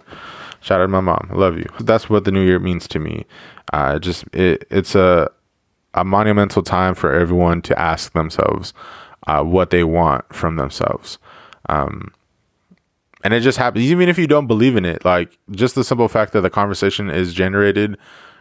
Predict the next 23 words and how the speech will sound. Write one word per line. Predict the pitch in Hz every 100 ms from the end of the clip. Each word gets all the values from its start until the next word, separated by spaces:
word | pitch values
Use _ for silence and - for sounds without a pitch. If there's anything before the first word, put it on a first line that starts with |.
| _ _ -
um, | 90 82 78 73 _ _ _ _ _
it's, | 107 104
it's | - -
in | 127
your | 117
mind. | 92 110 85 76
You're | 92
thinking | - 107 101
about | 82 73 76
it, | - - _ _ -
whether | 92 92
you | 95 92
partake | 90 95 - 98
in | 104
it | 104 107
or | 87
not. | 92 90 71 80
Like, | 82
you're | 90
thinking | - 90 80
about | 78 - -
it. | - - - - _
Um, | - 76 71 - -